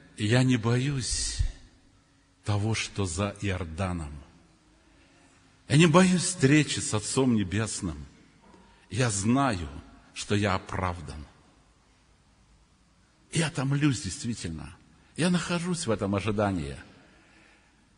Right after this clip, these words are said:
Но вода холодная, говорю. Я никогда не заходил в эту воду. Я холодной воды боюсь, говорю, да". И потом одно время я думал: "А какая там глубина? Я же не знаю, через какую глубину меня Господь там поведёт, через Иордан смерти".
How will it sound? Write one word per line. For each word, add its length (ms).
Но 340
вода 480
холодная, 1040
говорю. 320
Я 140
никогда 400
не 120
заходил 580
в 100
эту 200
воду. 280
Я 160
холодной 540
воды 300
боюсь, 440
говорю, 300
да". 260
И 80
потом 320
одно 180
время 300
я 100
думал: 220
"А 40
какая 300
там 180
глубина? 440
Я 180
же 80
не 80
знаю, 240
через 240
какую 320
глубину 480
меня 240
Господь 420
там 140
поведёт, 500
через 280
Иордан 420
смерти". 560